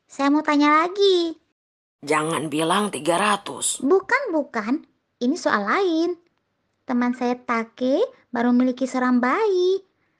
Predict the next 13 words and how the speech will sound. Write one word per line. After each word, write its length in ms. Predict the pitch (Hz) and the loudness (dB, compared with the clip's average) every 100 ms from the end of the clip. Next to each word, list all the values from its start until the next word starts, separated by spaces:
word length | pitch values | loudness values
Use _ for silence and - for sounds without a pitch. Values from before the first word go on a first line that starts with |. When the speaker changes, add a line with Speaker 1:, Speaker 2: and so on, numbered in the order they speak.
| _ - | _ -8
Speaker 1:
Katanya 640 | 240 233 233 220 220 320 453 _ - | -8 -4 -2 0 0 -2 -6 _ -4
dia 320 | 220 320 403 | 2 2 2
akan 220 | 311 269 | 2 4
memberikan 500 | 247 269 302 539 427 | 2 0 0 -2 -2
sake 300 | 277 254 254 | -4 -4 -2
gratis 500 | 240 240 233 294 403 | 0 0 0 -2 -2
untuk 240 | 311 - - | -2 -2 -4
semua 320 | 254 233 233 - | 0 0 0 -2
tamu 400 | 226 233 294 440 | 0 2 2 2
yang 160 | 302 | 2
memuji 400 | 233 220 233 262 | 2 2 0 -2
bayinya. 800 | 262 247 240 311 415 359 349 370 - _ _ _ _ - | 0 0 0 -2 -4 -2 -2 -4 -10 _ _ _ _ -2
Tapi 720 | 254 247 - - 320 349 | 0 -2 -6 -6 0 0